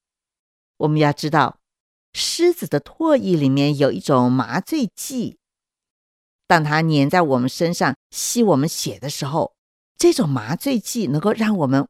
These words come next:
完全没有感觉，不像蚊子，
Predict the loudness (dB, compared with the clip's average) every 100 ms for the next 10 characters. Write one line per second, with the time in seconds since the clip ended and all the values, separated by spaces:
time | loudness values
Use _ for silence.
0 | -2 0 0 2 2 4 4 2 -2 -4
1 | -4 -4 -4 -4 -6 _ _ _ _ _
2 | _ _ _ -6 0 2 2 2 0 0
3 | 0 -2